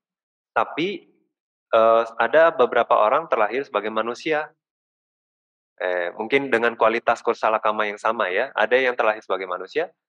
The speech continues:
ada yang terlahir sebagai dewa, ya. Nah, itu kenapa? Kadang juga kita harus memperhatikan awija tanha upadananya apa. <clears throat>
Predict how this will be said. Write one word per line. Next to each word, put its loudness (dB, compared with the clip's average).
ada 0
yang 0
terlahir 0
sebagai -2
dewa, -6
ya. -16
Nah, -2
itu -6
kenapa? 0
Kadang 2
juga 2
kita -2
harus 0
memperhatikan -2
awija 0
tanha -2
upadananya -4
apa. -14
<clears throat> -10